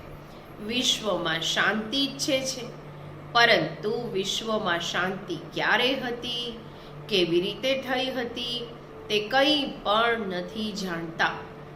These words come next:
કયા પ્રકારની શાંતિ હતી તે જ જોઈએ ને. આ તો આપ બાળકો જ જાણો છો, વિશ્વમાં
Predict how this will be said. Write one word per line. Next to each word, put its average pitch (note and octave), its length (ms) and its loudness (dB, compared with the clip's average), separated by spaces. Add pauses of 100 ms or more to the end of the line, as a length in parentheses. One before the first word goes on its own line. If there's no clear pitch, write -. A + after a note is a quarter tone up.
(220)
કયા D4 520 10
પ્રકારની C4 760 6
શાંતિ C4 640 0
હતી A#3+ 480 -6 (580)
તે C4 320 8
જ F4 180 6
જોઈએ F#3 400 0
ને. A3+ 300 -2 (800)
આ A3 140 12
તો G3+ 320 0 (240)
આપ A3+ 560 6
બાળકો G3 600 4
જ D4+ 180 4
જાણો F#3 420 -2
છો, A#3 580 -4 (240)
વિશ્વમાં G#3+ 880 2